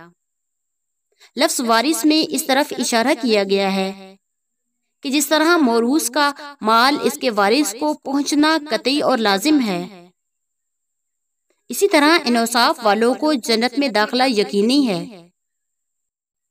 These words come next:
और कद अफलह के बाद औसाफ मुफलिहीन पूरे जिक्र करने के बाद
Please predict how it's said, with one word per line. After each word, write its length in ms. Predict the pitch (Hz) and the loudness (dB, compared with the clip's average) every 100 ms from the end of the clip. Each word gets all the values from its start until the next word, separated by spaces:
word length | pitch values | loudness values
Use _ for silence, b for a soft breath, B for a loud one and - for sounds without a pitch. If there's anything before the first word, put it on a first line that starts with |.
| _ | _
और 140 | - 226 | -6 -2
कद 200 | 240 233 | 0 2
अफलह 500 | - 254 - 247 254 247 | 2 0 0 0 0 0
के 160 | 247 | -2
बाद 300 | 208 208 208 208 | 2 2 2 0
औसाफ 360 | 233 233 233 269 294 | -4 0 -2 0 2
मुफलिहीन 720 | 240 294 226 - 262 269 294 | 0 0 -2 0 0 2 0
पूरे 300 | 262 262 370 | 0 2 2
जिक्र 300 | 247 202 202 | 2 2 0
करने 300 | 202 190 196 190 | 0 0 0 0
के 120 | 196 | 0
बाद 480 | 185 180 185 180 | 0 0 -2 -10